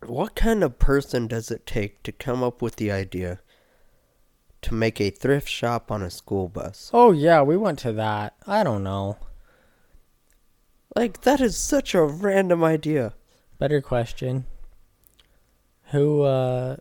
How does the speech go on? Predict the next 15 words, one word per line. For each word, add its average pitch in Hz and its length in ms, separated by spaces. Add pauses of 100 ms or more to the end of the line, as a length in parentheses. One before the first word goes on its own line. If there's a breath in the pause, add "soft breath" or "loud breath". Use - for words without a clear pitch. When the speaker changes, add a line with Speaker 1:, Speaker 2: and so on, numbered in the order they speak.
(140)
Speaker 2:
is 127 160
paying 131 280
two - 180
hundred 139 220
fifty 139 280
dollars 123 320
for - 140
a 110 40
pair 127 220
of 117 60
pants? 123 640 (840)
Speaker 1:
Yeah! 247 680 (1040)
What - 100
the 254 80
hell? 233 440